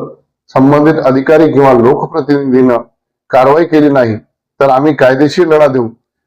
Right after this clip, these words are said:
आणि त्या लढाईमध्ये माफी मिळणार नाही. एवढे सर्व अधिकारी व पदाधिकारी लक्षात घ्यावे, त्यांना ही विनंती आहे. आम्ही ज्या काही मागणी करत आहोत, आम्ही ज्या काही समस्या मांडत आहोत,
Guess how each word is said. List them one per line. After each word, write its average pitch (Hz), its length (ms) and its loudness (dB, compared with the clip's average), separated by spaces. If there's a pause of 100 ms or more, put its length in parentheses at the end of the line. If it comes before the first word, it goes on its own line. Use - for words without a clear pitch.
आणि 135 200 0
त्या 143 240 2
लढाईमध्ये 139 640 -4 (460)
माफी 123 420 0
मिळणार 127 400 2
नाही. 131 260 -2 (840)
एवढे 147 240 2
सर्व 156 260 0
अधिकारी 139 500 0
व 139 80 -4
पदाधिकारी 123 580 0 (760)
लक्षात 123 380 0
घ्यावे, 135 320 0 (440)
त्यांना 131 220 -2
ही 135 160 -4
विनंती 147 420 -2
आहे. 117 200 -2 (640)
आम्ही 147 260 0
ज्या 160 180 2
काही 185 200 0
मागणी 170 360 2
करत 147 280 0
आहोत, 107 240 -2 (640)
आम्ही 135 240 0
ज्या 135 120 2
काही 151 220 0
समस्या 143 420 -2
मांडत 131 320 -2
आहोत, 101 180 0